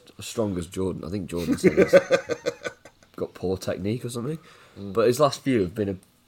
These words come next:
Speaker 1: they've not been great. I just don't think he's made brilliant contact.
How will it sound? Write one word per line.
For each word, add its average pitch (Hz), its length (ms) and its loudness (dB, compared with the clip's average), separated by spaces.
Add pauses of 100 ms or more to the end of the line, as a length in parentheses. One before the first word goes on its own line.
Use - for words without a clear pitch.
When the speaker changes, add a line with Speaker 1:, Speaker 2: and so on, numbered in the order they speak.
(200)
Speaker 1:
they've 139 140 -2
not 165 200 -6
been 117 240 -6
great. 107 540 -2
I 104 60 -2
just - 200 -12
don't 127 140 2
think 107 100 -2
he's 95 100 -2
made 95 220 -2 (260)
brilliant 87 360 -2
contact. 92 640 -6